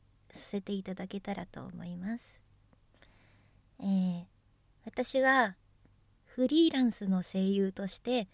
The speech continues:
お仕事をしています。えー、お家に防音室を持っているので、その中で、えー、お仕事を基本的に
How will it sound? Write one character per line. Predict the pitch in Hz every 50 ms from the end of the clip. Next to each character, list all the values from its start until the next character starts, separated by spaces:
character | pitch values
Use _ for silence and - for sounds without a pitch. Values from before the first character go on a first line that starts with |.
| - - _ _ _ _ _ _ -
お | 175 175
仕 | - 208 196
事 | 190 180 - - 180
を | 170 170 -
し | - -
て | - 170
い | 175 165
ま | 160 165 208 277
す。 | - - - - _ _ _ _ _ _ _ _ _ _ _ _ _ _ _ _ _ _ _ - _ _ - - - - - - _ _ _ _ _ -
え | 175
ー、 | 170 165 160 156 156 151 151 147 151 151 - _ _ _ _ _ _ _ _ _ _ _ _
お | - 214
家 | 220 220 - 240
に | 226 226 208
防 | 190 214 220 220 220
音 | 233 240 233
室 | - - - - 196
を | 180 180
持 | 180 185
っ |
て | 190 - - 190
い | 185 180
る | 190 190
の | 196 190 190
で、 | 202 240 254 254 240 214 - _ _ _ _ _ _ _ _ _ _ _ _ _ _ _ -
そ | - - 190
の | 196 202 202
中 | 214 214 - 208 202
で、 | 220 262 277 277 262 - - _ _ _ _ _ _ _ _ _ _ _ _ 170
え | 165 156 156 156 147
ー、 |
お | 143
仕 | - - 185
事 | 170 165 156 - 175 165
を | 180 196 220 220 - _ _ _ _ _ _ _ - -
基 | - 180
本 | 165 175 170 170
的 | - 175 - - 175
に | 170 170 165 170